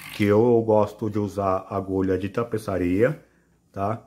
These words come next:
Essa daqui, essa daqui eu, eu uso pra tá só abaixando, tá? Porque é melhor do que você ficar abaixando com o dedo ou com agulha de,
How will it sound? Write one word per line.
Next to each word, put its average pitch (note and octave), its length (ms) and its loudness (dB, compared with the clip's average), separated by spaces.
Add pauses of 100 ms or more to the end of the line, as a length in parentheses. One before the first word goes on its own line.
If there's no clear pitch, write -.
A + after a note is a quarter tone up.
(800)
Essa G#2+ 300 4
daqui, G#2+ 640 -2
essa G#2+ 280 -4
daqui A2 400 -2
eu, G#2+ 380 -2
eu A2 220 2
uso G#2+ 280 2
pra G#2 180 -4
tá G#2 220 0
só A#2+ 420 0
abaixando, G#2+ 720 -2
tá? A2 340 -4 (360)
Porque - 160 -6
é G#2 40 2
melhor G#2 380 4
do A2 80 -2
que A2 140 -4
você G#2+ 240 -2
ficar - 180 -6
abaixando G2 420 -4
com G#2+ 200 -2
o F#2 40 -2
dedo G#2+ 440 0 (520)
ou A#2 220 4
com B2 180 0
agulha A2+ 720 2
de, A2 720 -2